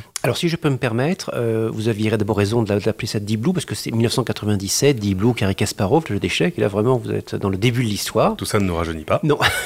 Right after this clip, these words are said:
Speaker 1: On vieillit à vue d'œil. Euh, donc ça, c'est tout à fait intéressant et, et juste de votre part. Le deuxième point, par contre, que je me permets de reprendre, c'est nous ne sommes plus du tout dans une notion de prototypage, puisque, euh, et d'ailleurs, c'est lorsque je suis parti, euh,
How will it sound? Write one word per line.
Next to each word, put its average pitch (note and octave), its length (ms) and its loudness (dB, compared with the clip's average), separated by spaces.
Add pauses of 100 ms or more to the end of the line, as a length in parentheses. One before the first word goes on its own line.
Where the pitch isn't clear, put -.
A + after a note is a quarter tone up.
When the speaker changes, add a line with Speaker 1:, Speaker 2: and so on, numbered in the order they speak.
(580)
Speaker 1:
On A2+ 60 2
vieillit A2+ 260 2
à - 200 0
vue A#2 140 -2
d'œil. G3+ 260 4 (560)
Euh, A2+ 280 4
donc G#2+ 100 2
ça, D3+ 80 -2
c'est - 140 -4
tout - 120 -8
à D3 60 4
fait B2 340 2
intéressant G#2 560 0
et, G2 160 2
et G2 180 0
juste A#2 280 -6
de G#2+ 60 0
votre G2 200 -2
part. E3 300 2 (380)
Le A#2 80 4
deuxième D#3+ 280 2
point, C#3+ 140 0
par C3 160 -2
contre, C#3 160 0
que - 60 -8
je A#2 60 0
me G#2+ 40 0
permets A#2+ 220 2
de A2 40 2
reprendre, D#3+ 400 0
c'est A#2 220 0
nous A#2 140 2
ne A#2+ 100 4
sommes A2 240 0
plus D#3 220 -2
du B2+ 100 0
tout D#3 140 -2
dans C3+ 100 2
une A2 120 0
notion A#2 260 -2
de A#2+ 80 -2
prototypage, - 680 -2
puisque, - 280 0 (500)
euh, A2 300 2
et G#2+ 60 0
d'ailleurs, B2 260 2
c'est - 120 -4
lorsque A2+ 300 -2
je G2+ 60 -2
suis A2 160 -4
parti, A#2 420 -2
euh, F#2+ 160 2